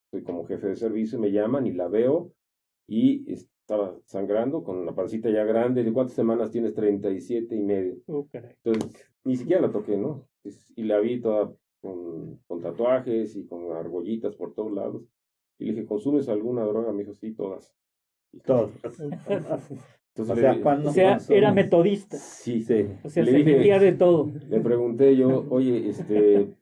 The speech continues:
Speaker 1: ¿cocaína?". "No, sí". Este, "¿marihuana?". "Sí".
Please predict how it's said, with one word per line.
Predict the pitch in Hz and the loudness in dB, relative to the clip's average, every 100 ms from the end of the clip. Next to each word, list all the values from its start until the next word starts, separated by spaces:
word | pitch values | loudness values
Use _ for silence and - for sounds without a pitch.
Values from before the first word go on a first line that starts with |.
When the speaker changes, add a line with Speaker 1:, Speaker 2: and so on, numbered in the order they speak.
| - 233 - - - 101 - - - - | -18 -18 -18 -20 -16 -14 -16 -18 -20 -8
Speaker 1:
¿cocaína?". | 104 107 113 160 156 | -6 -4 -2 -4 -4
"No, | 160 165 | -6 -8
sí". | - 160 - _ _ _ _ _ _ | -8 -10 -14 _ _ _ _ _ _
Este, | 95 | -10
"¿marihuana?". | 95 101 104 135 170 - | -4 -2 0 -2 -4 -10
"Sí". | - 98 - | -6 -6 -6